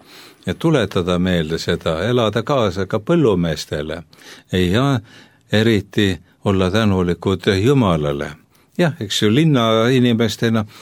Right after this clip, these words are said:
ega me suurt ei taipa, kas on väga rikkalik, eh,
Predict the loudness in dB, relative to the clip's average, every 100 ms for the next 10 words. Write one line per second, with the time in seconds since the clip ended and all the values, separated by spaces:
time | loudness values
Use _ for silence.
0 | -14 -6 0 0 0 -2 0 0 0 2
1 | 0 -4 -6 -6 -4 -4 -2 -4 -8 -20
2 | -16 -10 -6 -4 -6 -2 0 -2 -2 0
3 | 2 0 -2 _ -4 0 0